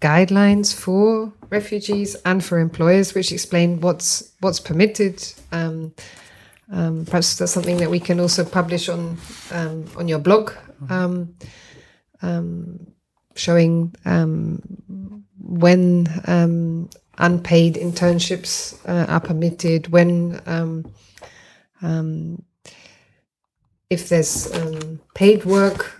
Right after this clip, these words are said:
Speaker 1: um, then, um, that obviously requires the minimum wage to be paid, but there are other, um, aspects in, in, um, in terms of, uh, work permits.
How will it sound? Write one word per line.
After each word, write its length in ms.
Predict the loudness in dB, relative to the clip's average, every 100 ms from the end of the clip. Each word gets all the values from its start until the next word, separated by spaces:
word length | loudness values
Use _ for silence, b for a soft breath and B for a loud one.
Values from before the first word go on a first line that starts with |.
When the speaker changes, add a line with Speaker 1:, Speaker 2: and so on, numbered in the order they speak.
| -14
Speaker 1:
um, 500 | -8 -6 -4 -4 -6 -4
then, 140 | -2 -2 -6 -8 -10
um, 240 | -8 -6 -6
that 140 | -6
obviously 580 | -6 -4 -2 -2 -2 -8 -16 -20 _
requires 440 | -10 -2 2 2 2
the 100 | -4
minimum 380 | -2 0 -2 2
wage 360 | 4 4 2 -8 -8
to 80 | -2
be 120 | -2
paid, 320 | 4 4 4 0
but 100 | -4
there 160 | -2 -2
are 100 | 0
other, 300 | 2 2 0 -8 -10
um, 400 | -8 -6 -8 -10 B B B B B B _
aspects 500 | -4 -2 -4 -4 -6
in, 100 | -6 -8
in, 380 | -10 -8 -8 -10 -8
um, 440 | -8 -8 -10 -14 _ _ _ _ _ _ -4
in 120 | 0
terms 260 | 2 2
of, 100 | 0 -4 -6
uh, 120 | -8 -2
work 280 | 2 2 0
permits. 380 | 0 0 0